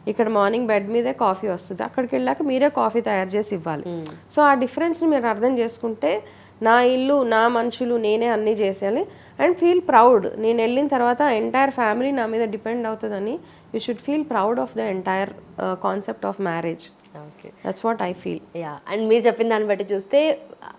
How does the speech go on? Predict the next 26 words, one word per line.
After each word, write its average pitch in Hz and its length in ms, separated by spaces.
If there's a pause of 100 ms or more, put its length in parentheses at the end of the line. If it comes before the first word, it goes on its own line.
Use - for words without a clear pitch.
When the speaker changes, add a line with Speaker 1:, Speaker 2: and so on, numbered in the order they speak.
Speaker 2:
ఇంకా 220 280
ఆడవాళ్ళకే 233 500
రెండు 233 280
ఇల్లులు 262 240
ఉంటాయి. 202 420 (220)
Speaker 1:
ఇంకా 254 200
రెండు 311 260
ఇల్లులు 320 240
ఉంటాయి. 240 340 (240)
Speaker 2:
<laughs> - 240
Speaker 1:
Frankly 277 440
speaking, 233 360 (160)
Speaker 2:
ఓకే. 170 200
Speaker 1:
she 254 140
has 226 120 (180)
all 233 240
the 285 140
comfort 220 400
అన్నమాట. 185 340 (500)
కాసేపు 220 300
బోర్ 220 200
కొట్టినా 233 340
వెళ్ళిపోవడానికి 214 540
అమ్మగారి 196 380
ఇల్లు 190 180
ఉంటుంది. 190 480